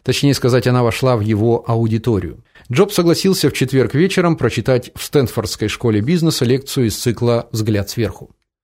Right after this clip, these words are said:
Лорен Пауэлл училась там в аспирантуре, и приятель из ее группы предложил сходить на лекцию вместе.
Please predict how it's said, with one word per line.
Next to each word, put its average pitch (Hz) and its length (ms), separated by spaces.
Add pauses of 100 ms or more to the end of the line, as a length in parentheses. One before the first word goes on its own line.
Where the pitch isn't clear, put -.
(360)
Лорен 202 340
Пауэлл 165 440
училась 131 400
там 117 180
в 107 40
аспирантуре, 156 600
и 160 160
приятель 147 560
из 110 120
ее 120 160
группы 180 380
предложил 127 500
сходить 113 500
на 127 140
лекцию 101 480
вместе. 92 460